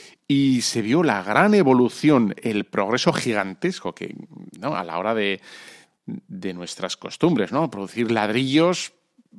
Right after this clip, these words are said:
porque, que era muchísimo más barato, ¿no? Que, que hacerlos, eh, cocción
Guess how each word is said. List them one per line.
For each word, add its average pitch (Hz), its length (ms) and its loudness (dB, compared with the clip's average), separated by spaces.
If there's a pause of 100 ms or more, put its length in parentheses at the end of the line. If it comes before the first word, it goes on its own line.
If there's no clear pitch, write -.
porque, 90 400 -10
que - 120 -10
era 98 140 -2
muchísimo 123 500 0
más 117 240 2
barato, 101 400 -2
¿no? 160 240 -2
Que, 101 220 -8
que 92 100 -6
hacerlos, 101 460 -4
eh, 90 240 -6
cocción 110 640 -4